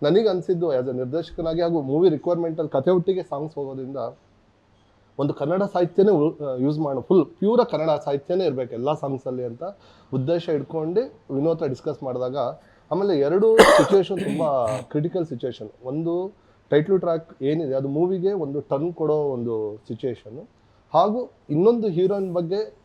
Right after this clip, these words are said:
ಎರಡನೇ ಹೀರೋಯಿನ್ ಬಗ್ಗೆ ಹೇಳಬೇಕಂದ್ರೆ ಇನ್ನೊಂದು ಸಾಂಗು ಅಷ್ಟೇ ಇಂಪಾರ್ಟೆಂಟು. ಅದು ನಮ್ಮ ಕರಾವಳಿನ, ಅವ್-, ಅವಳನ್ನ introduction with ಇಡೀ ಕರಾವಳಿನ ತೋರಿಸ್ಬೇಕಾಗಿದೆ, ಅಂದರೆ ತುಂಬ ಎಲಿಮೆಂಟ್ಸ್ ಹೇಳಬೇಕು. ಸರಿ ಅಂದಾಗ ನಮಗೆ ಫಸ್ಟ್ and, ಆ, ನಾವು ಕಲ್ಯಾಣ್ ಸರ್ ಅಭಿಮಾನಿಗಳು, ಅದು ಹೇಳೋ ಅವಶ್ಯಕತೆನೇ ಇಲ್ಲ. ಯಾಕಂದ್ರೆ ಕರ್ನಾಟಕದಲ್ಲಲ್ಲ,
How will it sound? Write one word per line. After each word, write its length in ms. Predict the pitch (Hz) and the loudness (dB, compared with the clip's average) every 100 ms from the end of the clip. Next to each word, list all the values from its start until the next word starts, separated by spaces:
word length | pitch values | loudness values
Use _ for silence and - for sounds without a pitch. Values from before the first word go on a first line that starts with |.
| _ | _
ಎರಡನೇ 240 | 139 156 190 | -4 -2 0
ಹೀರೋಯಿನ್ 360 | 185 185 185 | 0 -2 -4
ಬಗ್ಗೆ 220 | 165 160 165 | -4 -4 0
ಹೇಳಬೇಕಂದ್ರೆ 720 | 147 180 180 170 175 233 - _ 160 | 2 2 0 -4 -4 -6 -8 _ 0
ಇನ್ನೊಂದು 240 | 185 208 | 2 2
ಸಾಂಗು 280 | 175 175 180 | 0 -2 -4
ಅಷ್ಟೇ 200 | - 147 | -2 -2
ಇಂಪಾರ್ಟೆಂಟು. 520 | 123 135 127 139 190 | -2 -4 -6 -6 -6
ಅದು 160 | 156 196 | -2 -2
ನಮ್ಮ 220 | 165 165 | -2 -4
ಕರಾವಳಿನ, 640 | - 139 160 202 190 185 240 - _ _ _ - | -4 0 0 0 0 -2 -6 -12 _ _ _ -4
ಅವ್-, 200 | 131 147 | -2 2
ಅವಳನ್ನ 260 | 165 175 190 | 6 8 8
introduction 560 | 160 202 202 - 196 | 6 4 2 0 -4
with 180 | 190 185 | -4 0
ಇಡೀ 180 | 147 202 | 4 4
ಕರಾವಳಿನ 500 | 202 151 175 185 190 | 4 2 2 2 -2
ತೋರಿಸ್ಬೇಕಾಗಿದೆ, 720 | - 160 160 160 139 127 113 | -2 0 0 -2 -2 -2 -2
ಅಂದರೆ 140 | 139 208 | -4 -4
ತುಂಬ 240 | 202 220 | -2 2
ಎಲಿಮೆಂಟ್ಸ್ 380 | 170 180 180 - | 2 2 0 -2
ಹೇಳಬೇಕು. 440 | 131 120 110 - - _ - _ _ _ - | -4 -4 -8 -12 -20 _ -20 _ _ _ -2
ಸರಿ 180 | 185 214 | 4 4
ಅಂದಾಗ 340 | 185 190 202 | 4 -2 -4
ನಮಗೆ 360 | 185 165 175 175 160 147 135 123 117 _ _ _ _ 147 | -2 -2 0 0 0 0 0 -2 -6 _ _ _ _ -8
ಫಸ್ಟ್ 280 | 139 _ 226 | -8 _ 4
and, 280 | 196 208 190 - - 135 | 4 2 -4 -10 -14 -6
ಆ, 80 | 135 | -2
ನಾವು 460 | 127 131 120 113 | 2 2 2 0
ಕಲ್ಯಾಣ್ 320 | 110 135 160 170 | -2 0 0 0
ಸರ್ 140 | 160 | -2
ಅಭಿಮಾನಿಗಳು, 460 | 127 143 135 120 117 | -2 -2 -2 -4 -6
ಅದು 120 | 110 | -6
ಹೇಳೋ 280 | 110 131 143 | -4 -2 0
ಅವಶ್ಯಕತೆನೇ 760 | 131 117 123 143 135 131 135 | -2 -4 -8 -8 -10 -8 -8
ಇಲ್ಲ. 120 | 131 | -6
ಯಾಕಂದ್ರೆ 320 | 120 117 127 123 | -8 -8 -8 -6
ಕರ್ನಾಟಕದಲ್ಲಲ್ಲ, 760 | 123 143 156 151 147 139 135 | -6 -4 -4 -4 -6 -6 -8